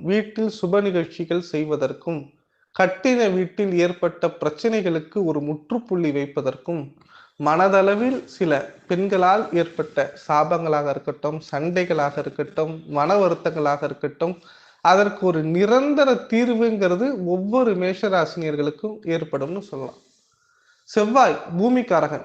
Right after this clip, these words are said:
நீங்க ஒரு கன்ஸ்ட்ரக்ஷன் ஃபீல்ட்ல இருக்கீங்க, நீங்க ஒரு டாக்டரா இருக்கீங்க.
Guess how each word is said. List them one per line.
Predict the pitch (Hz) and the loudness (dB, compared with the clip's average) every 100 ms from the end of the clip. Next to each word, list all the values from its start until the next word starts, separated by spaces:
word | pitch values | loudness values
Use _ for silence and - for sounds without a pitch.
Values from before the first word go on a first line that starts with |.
| - | -6
நீங்க | 170 196 180 | -2 0 0
ஒரு | 160 202 269 - 220 226 - | 2 0 -2 -4 -4 -2 0
கன்ஸ்ட்ரக்ஷன் | 180 208 262 - 220 | -2 0 -4 -2 -4
ஃபீல்ட்ல | - 165 175 | -2 -2 0
இருக்கீங்க, | 165 156 143 - - | -2 -4 -8 -10 -8
நீங்க | 170 165 | -2 0
ஒரு | 156 147 | 0 2
டாக்டரா | 156 190 - 220 196 | 2 2 0 2 2
இருக்கீங்க. | 156 151 139 | 0 -8 -10